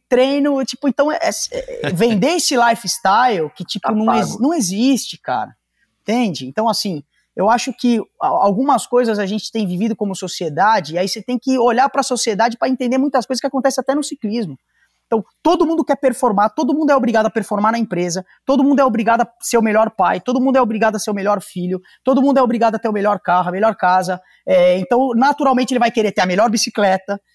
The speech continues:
Speaker 1: entendeu? Então, assim, a gente vive, é, sinceramente, eu acho que a gen-, é, é, é, a gente precisa olhar um pouco pra sociedade pra entender um pouco esse reflexo que reflete o esporte. Então,
Speaker 2: Exato, é.
Speaker 1: o, o ciclismo deveria ser uma oportunidade de fuga.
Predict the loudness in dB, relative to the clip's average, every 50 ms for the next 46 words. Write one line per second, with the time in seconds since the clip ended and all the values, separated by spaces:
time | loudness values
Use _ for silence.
0 | _ _ _ _ -10 -8 -6 -6 -4 -2 0 0 0 0 -4 _ _ _ -8 -2
1 | 0 2 2 2 0 -2 -2 -2 -2 0 0 0 0 0 2 2 2 2 2 0
2 | 0 -2 -4 -6 -6 -6 -6 -6 -6 -6 -4 -2 0 2 2 2 0 0 -2 -2
3 | -2 -2 -2 0 0 0 0 0 -2 -6 -6 -6 -8 -10 -10 -8 -6 -4 -4 -4
4 | -4 -4 -4 -4 -4 -4 -6 -6 -10 _ _ _ _ _ _ _ _ _ _ -2
5 | 0 2 2 2 2 0 0 -2 -2 -2 -2 0 2 2 4 2 2 2 0 -2
6 | -2 -2 -4 -2 -2 -4 -4 -2 -2 0 2 0 0 0 0 0 0 0 0 0
7 | 0 2 0 0 0 -2 -4 -4 _ _ _ -8 -4 -2 0 2 2 2 0 0
8 | 0 2 2 2 0 -4 -8 -4 -2 0 0 0 0 0 0 0 0 0 -4 -8
9 | -10 -4 0 2 2 4 2 0 -2 -6 -8 -4 -2 -2 -2 -4 _ -4 -4 -2
10 | -2 -2 -2 -2 -4 -6 -8 -10 -10 -8 -8 -6 -4 -2 -2 0 0 0 0 2
11 | 0 2 2 2 0 0 0 0 2 0 0 0 0 0 0 2 2 2 0 0
12 | 0 0 0 2 2 2 0 -2 0 0 0 0 2 0 0 -2 -4 -8 -10 -2
13 | 2 4 4 4 4 2 0 -2 -4